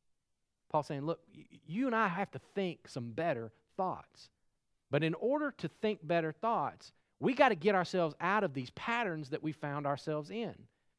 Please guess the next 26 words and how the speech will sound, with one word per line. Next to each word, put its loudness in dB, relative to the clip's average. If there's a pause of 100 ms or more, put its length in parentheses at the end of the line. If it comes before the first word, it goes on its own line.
(220)
It's -12
gonna -2
take -2 (240)
practice. 2
Notice -4
he -10
said, -2 (180)
"Put -4
these -2
things -6
into -4
practice." -8 (600)
Because 0
it's -6
the -2
practice -2 (100)
that's -8
gonna -2
lead 2
us -2
away 0
from -10 (240)
anxiety -2 (200)
and -8
towards -6
peace, -8